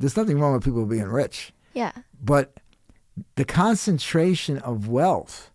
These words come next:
Speaker 2: Yeah.
Speaker 1: in fewer and fewer people, that's the scary thing.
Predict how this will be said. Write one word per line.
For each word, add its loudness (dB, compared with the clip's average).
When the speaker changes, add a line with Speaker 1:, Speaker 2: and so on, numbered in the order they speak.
Speaker 2:
Yeah. 0
Speaker 1:
in -6
fewer 6
and 0
fewer 2
people, -2
that's 2
the -2
scary -2
thing. -4